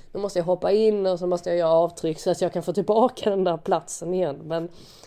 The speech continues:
det hade varit bättre för Tottenham om han, om han höll den nivån hela tiden. Eh, sen måste man ju t-, skjuta in också att, ehm,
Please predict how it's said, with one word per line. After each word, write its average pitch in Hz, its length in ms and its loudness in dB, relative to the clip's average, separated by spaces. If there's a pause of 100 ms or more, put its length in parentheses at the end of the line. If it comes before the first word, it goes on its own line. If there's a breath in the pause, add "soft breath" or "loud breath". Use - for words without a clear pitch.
det - 80 -4
hade 175 160 4
varit 175 220 0
bättre 175 240 -2
för 180 100 -12
Tottenham 185 580 0
om 175 100 0
han, 175 300 -4
om 180 140 -4
han 165 140 0
höll 175 280 2
den 202 240 0
nivån 156 500 -2 (540 soft breath)
hela 180 320 2
tiden. 160 560 -4 (120)
Eh, 160 200 -6 (100)
sen 208 180 2
måste 226 220 2
man 214 120 2
ju 196 60 4
t-, - 240 -20
skjuta 196 420 2
in 185 160 0
också 208 360 -2
att, 160 360 -4
ehm, 160 340 0